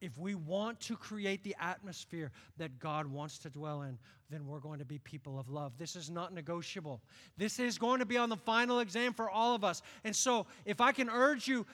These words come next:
to, to raise your game in the area of love, then I will bless you for eternity, 'cause when you stand before Jesus, you're gonna go, "I hated that message that he preached, but I'm so glad now."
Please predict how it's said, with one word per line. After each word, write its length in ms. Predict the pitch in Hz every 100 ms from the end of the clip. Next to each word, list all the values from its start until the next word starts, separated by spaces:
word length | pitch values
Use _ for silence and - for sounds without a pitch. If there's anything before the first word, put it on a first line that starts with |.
| -
to, 120 | 247 185 156 _
to 400 | - 226 208 175 -
raise 380 | 180 226 269 214
your 100 | 254
game 540 | 156 226 247 285 294 254
in 140 | 220
the 120 | 214 202
area 260 | 226 233
of 140 | 208 180
love, 400 | 196 220 247 220 - -
then 140 | 214 220
I 140 | 247
will 120 | 240
bless 420 | 170 208 226 233
you 80 | 233
for 180 | 208 208
eternity, 520 | 196 226 254 247 208
'cause 200 | 208 202
when 120 | 202
you 80 | 220
stand 220 | 202 233
before 260 | 214 202 220
Jesus, 360 | 180 254 220 208
you're 100 | 214
gonna 140 | 220
go, 120 | 208 196 - -
"I 200 | 220 302
hated 420 | 311 311 381 381 370
that 200 | 359 349
message 340 | 381 370 311
that 160 | 285 285
he 60 |
preached, 300 | 220 302 294
but 140 | 262 269
I'm 160 | 320
so 220 | 233 247 277
glad 320 | 302 330 339
now." 460 | 370 339 294 262